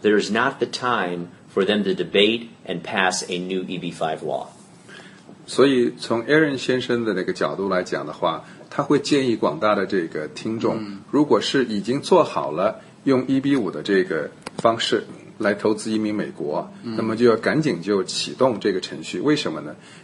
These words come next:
Speaker 2: 因为刚才说了，到了九月三十号涨价的可能性很小，几乎没有。
Speaker 3: 嗯，嗯。
Speaker 2: 呃，很有可能呢是原-，就是现有的法案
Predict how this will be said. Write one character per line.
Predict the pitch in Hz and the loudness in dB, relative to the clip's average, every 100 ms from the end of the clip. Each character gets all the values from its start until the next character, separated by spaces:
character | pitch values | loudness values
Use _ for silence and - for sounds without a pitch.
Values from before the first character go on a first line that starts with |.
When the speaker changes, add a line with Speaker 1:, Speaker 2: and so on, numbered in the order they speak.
| - | -4
Speaker 2:
因 | 139 | -2
为 | |
刚 | 135 156 | 2 4
才 | 147 | 4
说 | 147 147 | 2 2
了， | 120 | 2
到 | - 143 | 4 2
了 | 127 | 2
九 | 92 | 0
月 | 90 | -2
三 | 117 120 | -2 0
十 | 117 | 0
号 | |
涨 | 101 78 | 0 -2
价 | 95 | 0
的 | 107 | 0
可 | 107 80 | -2 -8
能 | 90 | -8
性 | 104 | -8
很 | 98 92 | -6 -6
小， | 101 69 | -4 -6
几 | - 127 | -2 -4
乎 | - 135 | 0 0
没 | 101 98 | 0 0
有。 | 110 - - | -2 -4 -8
Speaker 3:
嗯， | 127 123 113 | -6 -6 -4
嗯。 | |
Speaker 2:
呃， | 95 | -4
很 | - 113 | -2 4
有 | 165 180 | 6 6
可 | 170 90 | 2 -4
能 | 82 | -4
呢 | 95 | -4
是 | - 107 | 0 0
原-， | 98 95 107 - - | 0 0 -2 -4 2
就 | 139 | 2
是 | 110 127 | 4 0
现 | - 170 | 4 4
有 | 113 80 | 4 -2
的 | 95 | -2
法 | 87 73 | 0 0
案 | 80 92 | -2 -2